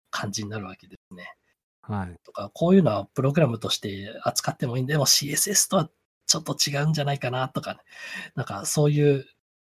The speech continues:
Speaker 1: 限界を探る事例として考えたりとかね、
Speaker 2: <laughs>
Speaker 1: いろいろしましたね。
Speaker 2: なるほど。じゃあそういうふうにいろいろハマる要素が
Speaker 1: そうそう。
Speaker 2: 散りばめられたんで、いたんですね。
Speaker 1: 法律の分野とプログラムの分野って被る、あの、重なってくるところとかも結構あるわけです。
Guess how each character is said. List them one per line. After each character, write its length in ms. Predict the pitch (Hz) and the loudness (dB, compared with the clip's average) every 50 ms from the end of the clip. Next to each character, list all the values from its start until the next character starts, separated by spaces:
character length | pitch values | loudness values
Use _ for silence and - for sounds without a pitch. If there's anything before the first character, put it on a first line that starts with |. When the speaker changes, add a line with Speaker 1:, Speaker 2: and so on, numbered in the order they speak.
| _ _ - | _ _ -4
Speaker 1:
限 220 | - 123 131 143 | 0 2 2 4
界 180 | 143 - 143 139 | 4 6 6 6
を 80 | 135 | 6
探 300 | 131 - - 139 127 131 | 6 6 6 6 6 6
る 220 | 123 135 127 123 - - - - - _ _ - | 4 4 2 2 -2 -8 -18 -20 -20 _ _ -6
事 160 | 120 113 123 | -2 -2 0
例 160 | 117 120 120 | 2 2 0
と 120 | 120 - 117 | 0 -2 -4
し 120 | - - - | -4 -2 -2
て 180 | 127 113 - - - _ - - - _ - - - | -2 -2 -4 -8 -14 _ -18 -18 -16 _ -8 -4 -2
考 200 | 139 131 127 123 | 0 2 4 4
え 100 | 120 110 | 4 4
た 100 | - - | 2 -2
り 100 | - 95 | -8 -12
と 120 | - - - | -12 -14 -16
か 120 | - - | -16 -14
ね、 100 | 92 95 - - - | -14 -14 -14 -14 -14
Speaker 2:
<laughs> 40 | _ | _
Speaker 1:
い 80 | - 113 | -10 -8
ろ 80 | 110 | -6
い 20 | 110 | -2
ろ 80 | 110 | 4
し 220 | 110 - - - 110 | 6 6 6 6 4
ま 120 | - - | 6 6
し 80 | - - | 6 6
た 120 | - 92 | 6 2
ね。 140 | 92 87 - - - - 151 156 - 160 - _ _ _ _ _ _ _ _ - - 107 | -6 -10 -14 -16 -8 -6 -6 -6 -6 -10 -12 _ _ _ _ _ _ _ _ -12 -6 -2
Speaker 2:
な 180 | 113 117 117 120 | 0 0 0 0
る 100 | 120 123 | 0 -2
ほ 140 | 123 127 | -2 -2
ど。 180 | 120 117 110 107 | -4 -4 -4 -4
じ 100 | 110 120 | -2 -4
ゃ 40 | 117 | -4
あ 40 | 117 | -2
そ 220 | - 190 208 233 | 0 0 0 2
う 40 | 240 | 0
い 40 | 247 | 0
う 20 | |
ふ 80 | 240 247 | 2 4
う 80 | 220 | 6
に 140 | 185 139 123 | 6 6 6
い 40 | 123 | 6
ろ 140 | 147 165 180 | 6 6 8
い 40 | |
ろ 120 | 180 180 165 | 8 8 8
ハ 180 | - - 143 | 8 8 8
マ 180 | 151 175 196 208 | 10 10 10 10
る 440 | 214 214 214 220 214 214 214 214 202 | 12 12 12 12 12 12 10 10 10
要 200 | 208 214 208 190 | 12 12 10 10
素 180 | - - 123 107 | 8 4 0 -2
が 300 | 92 - 175 175 202 - _ _ _ _ _ _ _ | 0 -2 -2 -4 -6 -12 _ _ _ _ _ _ _
Speaker 1:
そ 200 | - - 214 208 | -2 2 2 2
う 20 | |
そ 160 | - - - | 4 4 8
う。 20 | - | 10
Speaker 2:
散 40 | |
り 60 | 160 165 | 10 10
ば 60 | 160 | 10
め 100 | 165 - | 12 12
ら 100 | 165 311 | 12 10
れ 80 | 269 | 10
た 120 | - 95 - | 8 2 -2
ん 300 | 90 90 85 - - - _ _ _ _ | -4 -6 -10 -12 -14 -18 _ _ _ _
で、 120 | - 117 104 | -2 0 2
い 60 | 98 | 4
た 120 | 190 196 | 4 6
ん 40 | 196 | 6
で 60 | 208 190 | 6 4
す 140 | - - | 2 -2
ね。 100 | 190 190 | -2 -2
Speaker 1:
法 40 | 175 | -2
律 120 | 131 - - | -2 -2 2
の 40 | |
分 40 | 160 | 2
野 120 | 131 107 - | 2 2 0
と 240 | - 117 110 101 | -2 -8 -8 -8
プ 120 | 101 - 123 | -6 -2 0
ロ 100 | 135 147 | 2 2
グ 80 | 156 | 4
ラ 100 | 170 160 | 4 2
ム 100 | 123 107 | 2 2
の 120 | 98 95 98 | -2 -4 -6
分 180 | 101 113 110 | -6 -6 -6
野 100 | 98 92 | -6 -8
っ 60 | 95 - | -8 -10
て 100 | - 104 | -12 -12
被 320 | - - - 165 160 - | -8 -2 0 0 0 0
る、 120 | - 127 - | -2 -4 -2
あ 120 | - 139 127 | -2 0 0
の、 100 | 127 131 | 2 2
重 200 | - - - - | 2 2 4 2
な 60 | 165 160 | 0 0
っ 40 | |
て 100 | - 180 | 0 0
く 80 | 165 185 | 0 0
る 80 | 147 - | -2 -2
と 80 | 107 | -4
こ 80 | - 107 | -8 -8
ろ 60 | 101 | -10
と 80 | - - | -10 -10
か 80 | - | -10
も 80 | 104 107 | -10 -2
結 180 | - 277 302 | -2 0 2
構 100 | - 151 | 4 4
あ 60 | 165 165 | 4 4
る 60 | 156 | 4
わ 80 | 143 | 2
け 100 | 127 - | 0 -2
で 80 | - | -8
す。 20 | 98 | -10